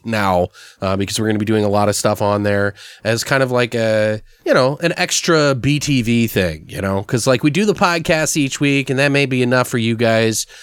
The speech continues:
um, but, you know, we have extra reviews that I wanna do. I feel ultra guilty when I watch a movie these days. Like, it's been a, it's been a curse for me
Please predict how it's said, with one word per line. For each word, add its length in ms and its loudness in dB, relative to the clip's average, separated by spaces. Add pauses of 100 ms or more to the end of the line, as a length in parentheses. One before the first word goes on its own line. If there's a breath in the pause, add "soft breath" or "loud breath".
um, 400 0
but, 340 0
you 80 -2
know, 140 2
we 120 0
have 260 0
extra 420 -2
reviews 540 0
that 120 4
I 100 4
wanna 260 0
do. 420 0 (180 loud breath)
I 100 -12
feel 260 0 (160)
ultra 420 2
guilty 640 0
when 220 0
I 80 2
watch 360 2
a 40 0
movie 360 -2
these 240 -2
days. 380 0
Like, 160 -2
it's 100 -4
been 180 0
a, 140 2
it's 160 -4
been 120 0
a 60 0
curse 460 -2
for 160 -4
me 380 -6